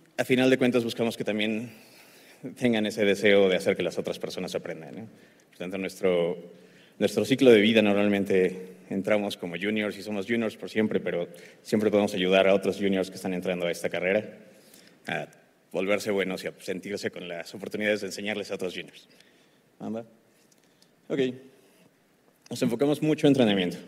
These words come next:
¿vale? Mucho en capacitación. Y buscamos que esta capacitación sea muy enfocada, de nuevo, a las pasiones y a las necesidades de los individuos como tal,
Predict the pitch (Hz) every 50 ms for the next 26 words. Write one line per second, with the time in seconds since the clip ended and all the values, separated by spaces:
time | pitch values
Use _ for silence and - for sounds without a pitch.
0 | - - - - _ _ _ - 98 95 107 110 - - - - 117 131 131 -
1 | 131 135 123 117 104 107 - 90 - 107 90 90 87 - 87 85 82 - _ _
2 | _ _ _ _ - _ _ _ _ _ _ _ _ _ - 101 107 101 101 98
3 | 113 113 - 147 139 135 120 - - - - - - 101 113 110 101 104 104 -
4 | 113 110 110 104 - 113 110 107 104 107 110 127 139 139 135 127 123 117 104 104
5 | 107 110 107 107 110 - - 101 92 90 92 98 107 107 92 87 - - - -
6 | - - - 107 104 101 101 95 98 98 92 87 87 85 - - - - 92 85
7 | 90 95 87 - 98 - 107 98 104 101 98 98 95 95 - - - - _ _
8 | _ _ - 101 95 90 - 92 87 85 87 98 110 120 135 135 - 143 135 139
9 | 131 143 151 165